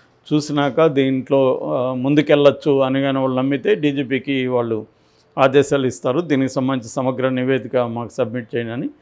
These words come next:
ఇంకొక యాంగిల్ ఏంటంటే కలెక్టర్ని కూడా కలవాలని అనుకుంటున్నట్టుగా కూడా చెప్తున్నారు. ఎందుకంటే ఆమె కూడా ఉమెన్, ఆ, ఉమెన్ రైట్స్ కోసం ఆమె ఎప్పటి నుంచో, ఆ, పనిచేస్తున్నది కలెక్టర్ తమిళిసై గారు.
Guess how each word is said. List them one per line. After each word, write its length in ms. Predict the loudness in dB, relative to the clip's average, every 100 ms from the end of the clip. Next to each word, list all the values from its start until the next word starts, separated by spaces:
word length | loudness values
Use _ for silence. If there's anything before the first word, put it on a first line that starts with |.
| _ _ _ -6
ఇంకొక 280 | 2 4 4
యాంగిల్ 320 | 4 6 4
ఏంటంటే 340 | 4 0 -4
కలెక్టర్ని 520 | 4 4 4 0 -2
కూడా 180 | 2 2
కలవాలని 760 | 2 4 6 6 4 0 -4 -8
అనుకుంటున్నట్టుగా 880 | -8 -8 -6 -6 -6 -6 -6 -4 -2
కూడా 220 | -2 -2 -2
చెప్తున్నారు. 500 | -6 -2 -2 0 -2 -6 _ -20 _ _
ఎందుకంటే 400 | -2 0 0 4
ఆమె 260 | 4 4 4
కూడా 200 | 4 4
ఉమెన్, 460 | 4 2 2 2 0
ఆ, 440 | -2 -6 -6 -4
ఉమెన్ 680 | -2 -2 0 -2 -2 0 2
రైట్స్ 280 | 2 2 -2
కోసం 300 | -2 -2 -2
ఆమె 240 | -4 -4
ఎప్పటి 220 | -4 -2
నుంచో, 440 | -2 -2 0 0 -2 _ _ _ -12
ఆ, 380 | -6 -4 -4 -8 -4
పనిచేస్తున్నది 680 | 0 2 2 0 -6 -6 -8
కలెక్టర్ 540 | -2 -2 -2 -2 0 0 0 -4 -6 -6
తమిళిసై 440 | -2 0 -2 -2 0
గారు. 280 | 0 -2